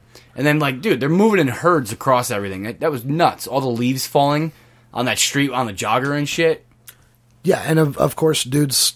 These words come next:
Speaker 2: the pilot's car. That
Speaker 1: Oh,
Speaker 2: poor,
Speaker 1: yeah.
Speaker 2: that poor bastard.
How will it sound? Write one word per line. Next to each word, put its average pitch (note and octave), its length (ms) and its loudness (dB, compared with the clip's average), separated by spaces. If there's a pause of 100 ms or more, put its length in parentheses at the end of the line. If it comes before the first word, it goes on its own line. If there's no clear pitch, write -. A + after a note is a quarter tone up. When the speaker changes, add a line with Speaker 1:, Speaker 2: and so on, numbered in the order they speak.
(120)
Speaker 2:
the B2 100 -4
pilot's B2+ 440 0
car. G2 380 0 (580)
That A2+ 140 -2
Speaker 1:
Oh, G#2+ 80 4
Speaker 2:
poor, B2+ 200 2
Speaker 1:
yeah. G2+ 40 -8
Speaker 2:
that A2+ 200 -6
poor C#3+ 200 0
bastard. G#2+ 500 0